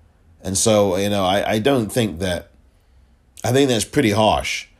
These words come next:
to be going at Gino. But I've heard from Watford fans who have. Scott Duxbury has to look over his shoulder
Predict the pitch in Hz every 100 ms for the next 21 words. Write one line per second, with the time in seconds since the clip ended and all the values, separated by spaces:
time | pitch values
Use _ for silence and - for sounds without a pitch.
0 | _ _ - 92 104 107 90 73 95 92
1 | 67 60 - _ _ _ - 98 131 143
2 | 185 220 170 143 175 175 170 190 185 170
3 | 160 156 196 185 185 - _ _ _ _
4 | _ _ _ _ _ _ _ _ _ _
5 | _ _ _ _ _ _ - - 190 -
6 | - - 165 - 117 101 113 117 120 120
7 | 120 110 98 98 98 - 101 104 85 78